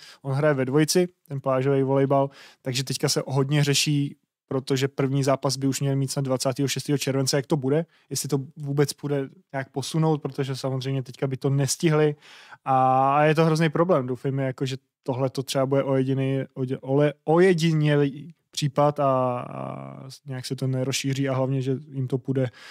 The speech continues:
odložit, protože tak jako pro každýho sportovce je to vrchol a i když jsme tady řešili, že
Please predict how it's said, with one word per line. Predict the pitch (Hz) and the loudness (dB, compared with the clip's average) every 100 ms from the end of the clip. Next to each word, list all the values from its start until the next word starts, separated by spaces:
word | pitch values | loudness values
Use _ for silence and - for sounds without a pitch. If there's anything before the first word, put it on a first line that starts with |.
| - - | -20 -6
odložit, | 131 131 127 139 147 - | 0 2 2 2 0 -4
protože | 135 127 139 123 131 127 123 120 117 _ _ | -8 -4 -2 0 2 2 0 -4 -12 _ _
tak | - | -20
jako | 135 131 | -20 -18
pro | 131 123 | -16 -10
každýho | 127 123 127 | -8 -2 -2
sportovce | - 127 - 131 - | -2 -6 -6 -8 -4
je | 131 | -2
to | 139 | -2
vrchol | 131 123 143 139 143 - - | -2 -2 2 2 0 -4 -14
a | 127 127 | -6 -4
i | |
když | 131 127 | -2 -2
jsme | 131 | -2
tady | 135 131 | -2 -2
řešili, | 127 - 135 | -2 -2 -2
že | 127 131 | -2 -4